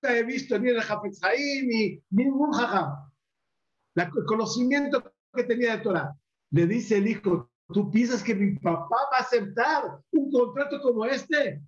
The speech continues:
Aunque el que estudia no pierde nada.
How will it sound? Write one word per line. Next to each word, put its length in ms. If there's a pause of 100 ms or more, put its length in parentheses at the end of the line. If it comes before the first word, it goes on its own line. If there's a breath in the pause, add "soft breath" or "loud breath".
(120)
Aunque 460
el 200
que 80
estudia 520
no 220
pierde 380
nada. 520